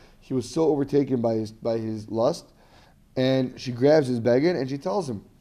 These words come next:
right? "Shacha imi," she says, "Sleep with me," right? But what is it, what happens? Says the Gemara.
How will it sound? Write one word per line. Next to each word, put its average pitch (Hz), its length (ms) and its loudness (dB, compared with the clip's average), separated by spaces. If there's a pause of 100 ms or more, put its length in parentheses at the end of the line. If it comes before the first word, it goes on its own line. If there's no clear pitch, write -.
(460)
right? 147 240 2 (500)
"Shacha 180 300 -2
imi," 143 220 0
she 110 80 -4
says, 110 140 -6
"Sleep 175 120 -6
with 120 140 -8
me," 104 80 -4
right? 117 180 -6 (560)
But 123 80 2
what 160 140 6
is 143 80 2
it, - 20 0
what 135 140 4
happens? 123 340 -2
Says 143 200 -4
the 127 60 -4
Gemara. 95 220 -8